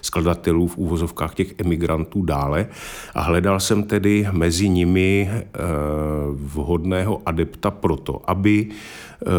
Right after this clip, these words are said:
byl daleko více spjat s českým nebo s česko-rakouským prostředím. No a, eh,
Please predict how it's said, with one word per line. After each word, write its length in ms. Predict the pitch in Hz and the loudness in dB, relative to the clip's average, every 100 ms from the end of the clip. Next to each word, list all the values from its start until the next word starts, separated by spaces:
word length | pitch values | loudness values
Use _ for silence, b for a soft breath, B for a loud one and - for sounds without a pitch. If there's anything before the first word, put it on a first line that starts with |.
| 82 | 2
byl 320 | 76 78 92 87 | 2 2 2 4
daleko 420 | 90 92 - 101 | 2 2 2 2
více 360 | 87 - 104 | 2 0 0
spjat 540 | 92 - - 85 90 - | 2 0 2 2 2 0
s 200 | - - | -2 0
českým 920 | 92 85 - - - 95 92 92 90 | 0 0 0 -2 -4 0 2 2 2
nebo 240 | 82 82 | 0 -2
s 100 | 82 | -2
česko-rakouským 1200 | - 87 - - - 87 80 - 85 - - 95 | -2 0 -2 -4 0 0 0 0 0 0 0 0
prostředím. 680 | 92 - 78 - 98 78 62 - - | 0 -2 -2 -2 0 0 -2 -10 -8
No 140 | 80 - | -6 -2
a, 180 | 85 - | -2 -2
eh, 400 | 78 76 76 | -2 0 -2